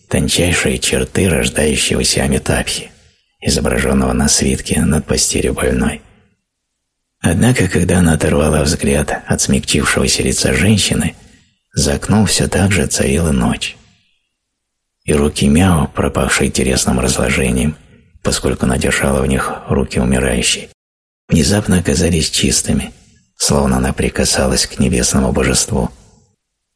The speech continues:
Она задумалась, не ощутила ли хотя бы на миг эта несчастная женщина то же самое. Ведь тогда она могла обрести уверенность, что даже в смерти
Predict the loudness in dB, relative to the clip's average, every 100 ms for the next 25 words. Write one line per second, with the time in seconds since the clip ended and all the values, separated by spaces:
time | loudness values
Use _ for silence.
0 | _ _ _ _ _ _ -4 0 2 2
1 | 0 2 2 4 2 0 -2 -8 -20 _
2 | -2 2 2 2 0 0 2 2 2 2
3 | 0 0 0 2 2 2 2 0 -10 -18
4 | -20 -6 -2 0 0 2 0 0 2 2
5 | 2 2 2 2 0 0 -2 -2 -2 0
6 | 0 0 -2 -4 -8 -14 -20 _ _ _
7 | _ _ -4 0 0 0 -2 0 2 4
8 | 2 0 0 0 0 0 -2 0 0 2
9 | 2 2 2 0 -4 -12 -20 _ _ -6
10 | -2 0 0 0 0 2 4 2 2 -2